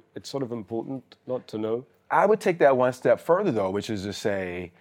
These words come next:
Speaker 2: at least since maybe the last two books, I have just given up all rituals. So even to say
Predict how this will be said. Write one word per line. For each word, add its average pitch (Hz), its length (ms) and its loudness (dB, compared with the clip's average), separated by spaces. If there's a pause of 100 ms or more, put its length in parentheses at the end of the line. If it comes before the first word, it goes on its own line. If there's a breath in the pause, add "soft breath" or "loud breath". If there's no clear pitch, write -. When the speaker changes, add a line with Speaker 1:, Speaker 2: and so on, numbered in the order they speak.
(160 soft breath)
Speaker 2:
at 120 160 0
least 156 720 2
since - 600 -6 (600)
maybe 117 240 0
the 104 80 -2
last 101 320 0
two 110 100 -6
books, 95 300 -6
I 117 140 2
have 117 120 2
just 110 200 -2
given 110 180 0
up 101 180 0
all 117 240 6
rituals. 87 640 -12 (240 soft breath)
So 117 200 -4
even 156 340 4
to 156 100 -2
say 110 640 -2